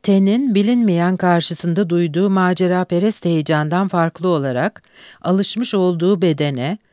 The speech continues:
onunla neler yaşayacağının farkında,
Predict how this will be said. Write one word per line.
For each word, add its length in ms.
onunla 440
neler 380
yaşayacağının 840
farkında, 840